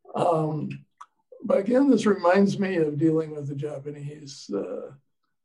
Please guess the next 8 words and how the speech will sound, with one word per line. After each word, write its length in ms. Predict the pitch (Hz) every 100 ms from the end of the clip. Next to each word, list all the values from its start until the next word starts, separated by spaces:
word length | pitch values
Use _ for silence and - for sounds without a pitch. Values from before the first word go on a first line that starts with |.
| -
uh, 320 | - 226 -
forty 280 | - - -
years 220 | 101 -
ago 580 | - - - - - -
or 140 | - - _ 208 147
fifty 260 | - - 220
years 260 | - -
ago. 500 | 196 - - - -